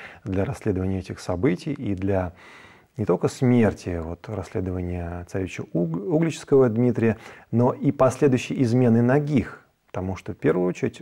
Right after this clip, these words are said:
в следственном деле речь шла о бунте Нагих, то есть родственников царевича Дмитрия по матери, последней супруги Ивана Грозного,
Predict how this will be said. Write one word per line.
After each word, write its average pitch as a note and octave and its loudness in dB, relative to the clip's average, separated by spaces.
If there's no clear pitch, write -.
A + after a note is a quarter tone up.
в - -20
следственном F2+ 0
деле D3 2
речь G#2+ 2
шла A#2 2
о G2+ 2
бунте G#2 -2
Нагих, F2+ -4
то - 2
есть F2+ -4
родственников G#2 0
царевича F2+ -6
Дмитрия F#2+ -4
по G2 -4
матери, G3 0
последней F2+ -6
супруги F#2+ -8
Ивана F#2 -2
Грозного, F3+ -2